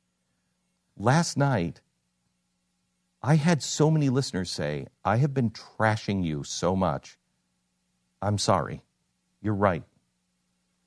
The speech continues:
Forgive me and I'll forgive you." Done. Done.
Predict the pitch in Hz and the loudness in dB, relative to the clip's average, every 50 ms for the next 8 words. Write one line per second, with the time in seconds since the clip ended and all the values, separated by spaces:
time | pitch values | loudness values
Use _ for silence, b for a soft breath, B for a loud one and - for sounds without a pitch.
0 | _ _ _ _ _ _ _ _ - 101 90 85 104 143 160 143 123 113 110 110 | _ _ _ _ _ _ _ _ -8 -8 -4 2 2 2 2 2 2 0 0 2
1 | 104 95 92 - - - 90 90 95 98 - - 95 90 85 87 80 76 78 71 | 2 0 -2 -4 -4 -2 -2 0 0 -2 -2 -4 -6 -4 -4 -4 -4 -4 -4 -4
2 | 64 60 58 - _ _ _ _ _ _ _ _ _ _ _ _ _ _ _ _ | -4 -6 -8 -12 _ _ _ _ _ _ _ _ _ _ _ _ _ _ _ _
3 | _ _ _ _ _ _ _ - - 98 127 170 117 80 62 53 - - _ _ | _ _ _ _ _ _ _ -2 2 4 4 4 2 0 -4 -8 -14 -20 _ _
4 | _ _ _ _ _ _ _ _ _ _ _ _ _ _ _ _ _ _ _ 101 | _ _ _ _ _ _ _ _ _ _ _ _ _ _ _ _ _ _ _ 2
5 | 110 123 104 80 67 - | 2 2 2 0 -4 -8